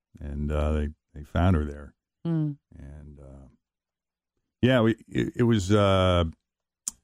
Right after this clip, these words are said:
Speaker 1: it was surreal for me because I was having a conversation with my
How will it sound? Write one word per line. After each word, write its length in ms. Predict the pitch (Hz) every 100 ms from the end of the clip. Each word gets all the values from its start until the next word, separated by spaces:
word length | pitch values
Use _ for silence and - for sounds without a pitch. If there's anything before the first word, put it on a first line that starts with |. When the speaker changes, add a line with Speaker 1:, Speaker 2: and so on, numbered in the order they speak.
| _
Speaker 1:
it 100 | 110
was 280 | 98 87 - _ _ _ _ _ _
surreal 480 | - 117 107 135 123
for 140 | -
me 240 | 95 110 104
because 680 | 87 - 95 87 82 78 - -
I 60 | 98
was 120 | 90
having 200 | 127 127
a 40 |
conversation 520 | - 113 95 - 104 95
with 80 | 82
my 140 | 80